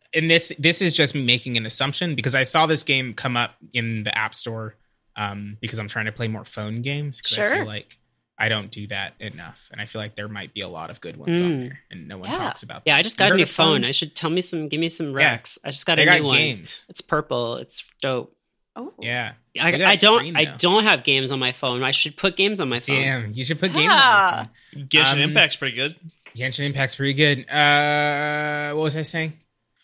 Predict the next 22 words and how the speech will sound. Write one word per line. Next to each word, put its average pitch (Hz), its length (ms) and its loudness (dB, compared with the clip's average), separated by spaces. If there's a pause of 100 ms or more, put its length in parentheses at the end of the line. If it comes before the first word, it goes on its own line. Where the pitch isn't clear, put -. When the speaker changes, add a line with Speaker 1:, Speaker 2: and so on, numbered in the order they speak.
(200)
Speaker 1:
Oh, 151 180 0 (480)
um, 180 380 0 (400)
and 170 320 -2
I 165 40 2
guess 185 240 0
this 175 160 0
is, 139 140 0
like, 127 260 0 (140)
a 120 80 -6
question 123 320 -4
that 110 80 -6
I, 110 180 -4
I 110 80 -8
guess 113 200 -6
I - 20 -12
don't 101 240 -14
know. 104 220 -12 (180)
Is 143 240 0 (160)
the, 151 480 0 (180)
are 160 120 2
the 156 80 -2
conversations 160 920 -2